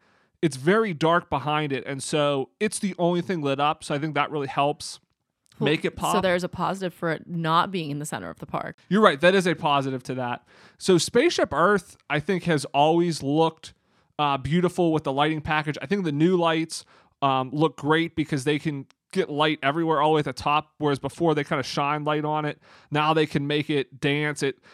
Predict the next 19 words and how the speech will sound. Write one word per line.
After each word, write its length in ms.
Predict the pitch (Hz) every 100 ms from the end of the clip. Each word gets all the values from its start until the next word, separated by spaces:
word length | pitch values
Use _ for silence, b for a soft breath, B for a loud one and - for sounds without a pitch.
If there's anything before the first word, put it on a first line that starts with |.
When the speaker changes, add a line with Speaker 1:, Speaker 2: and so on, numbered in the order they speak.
| b
Speaker 1:
it 80 | 143
becomes 460 | 156 - 165 160 143
a, 300 | 139 131 - -
a 100 | 131
world, 520 | 135 143 151 160 151
actually 220 | 139 151
becomes 240 | 147 156
a 60 | 135
globe 600 | 123 131 147 156 160 151
at 120 | 147 143
one 200 | 156 151
point. 420 | 170 160 156 - _
Speaker 2:
Yeah, 160 | 269 247
'cause 160 | 233
they're 160 | 247 240
the 100 | 208
little 240 | 180 180
points, 760 | - - 220 180 131 - - -
and, 320 | 175 180 160